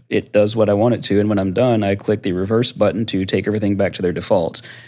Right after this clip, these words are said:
So it, it's kinda like scripting in some respects, but scripting,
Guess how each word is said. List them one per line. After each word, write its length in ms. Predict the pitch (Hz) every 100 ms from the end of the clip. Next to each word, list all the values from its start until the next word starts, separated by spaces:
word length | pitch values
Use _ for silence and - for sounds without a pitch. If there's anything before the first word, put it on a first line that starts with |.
| - _ -
So 340 | - 95 87 - - _
it, 160 | 117 113
it's 120 | 113
kinda 200 | 156 175
like 160 | 123 101
scripting 420 | - 127 127 120
in 100 | 104
some 220 | 113 117
respects, 420 | 123 - 123 120
but 160 | - 95
scripting, 600 | - 120 123 113 104